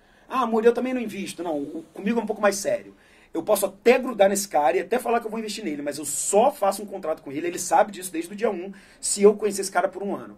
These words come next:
Eu quero ver ele passando pelos problemas. Eu quero ver ele superando os problemas. Eu quero ver ele crescendo, eu quero ver ele,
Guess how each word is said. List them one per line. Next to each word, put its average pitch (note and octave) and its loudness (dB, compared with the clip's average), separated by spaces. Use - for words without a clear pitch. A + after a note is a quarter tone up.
Eu E3 -6
quero G3 6
ver E3 -2
ele - -6
passando E3 -4
pelos D#3 -12
problemas. G2 -20
Eu C#3 -8
quero F#3+ 2
ver F3+ 4
ele F3+ 6
superando F3+ 2
os D#3+ -8
problemas. A#2 -12
Eu F3+ -4
quero A3 4
ver G#3 6
ele G#3 2
crescendo, F3 -2
eu C#3+ -2
quero G#3+ 0
ver G3 8
ele, G3 0